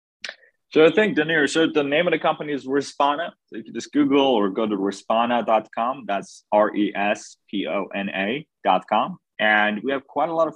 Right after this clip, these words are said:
free educational material on there if you're interested in learning more about outreach, not even just to be able to do it yourself, even if you're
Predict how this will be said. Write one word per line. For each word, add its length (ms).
free 180
educational 580
material 500
on 180
there 160
if 160
you're 340
interested 500
in 120
learning 380
more 140
about 200
outreach, 460
not 220
even 200
just 260
to 80
be 140
able 180
to 60
do 160
it 40
yourself, 540
even 220
if 140
you're 180